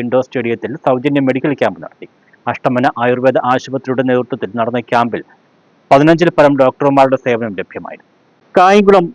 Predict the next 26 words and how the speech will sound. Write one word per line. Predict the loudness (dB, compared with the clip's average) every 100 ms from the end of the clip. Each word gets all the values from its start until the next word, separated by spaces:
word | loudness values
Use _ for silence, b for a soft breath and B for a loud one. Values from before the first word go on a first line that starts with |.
| 2
എരുവ | 6 6 4
കേന്ദ്രമാക്കി | 4 2 4 2 2 0
പ്രവർത്തിക്കുന്ന | 0 -2 -2 -4 -2 -2 -2
വി | -2
എസ് | 0 -2 _ _ -6
ചാരിറ്റി | -6 -4 -6 -6
ട്രസ്റ്റ്, | -6 -10 -8 -8 -10 _ _ 4
ഏഴാം | 6 6 4
വാർഡ് | 4 4 2
വികസന | -2 -2 -2 -4 -4
സമിതി, | -4 -4 -6 -10 -14 _ -4
അഷ്ടമന | -2 2 2 4 2 0
ആയുർവേദ | 2 2 2 0 -2 -4
ആശുപത്രി, | -4 -6 -8 -10 -8 -10 _ _ 0
ബയോടെക് | 4 6 4 2 -6 -2
ലാബ്, | 0 0 -2 -10 _ _ 0
നാഗാർജുന | 2 4 6 6 6 6 4 2
അസ്ഥി | -2 0 2 4
തേയ്മാന | 6 6 6 4 4
ടെസ്റ്റ് | 2 -2 0 -2
എന്നിവർ | 0 0 2 2
ചേർന്നായിരുന്നു | 2 2 4 2 0 -8 _ _ 2
സൗജന്യ | 6 6 6 4
മെഡിക്കൽ | 2 0 2 2
ക്യാമ്പ് | 4 2 0
സംഘടിപ്പിച്ചത്. | -2 -6 -6 -10 -8 -2 -2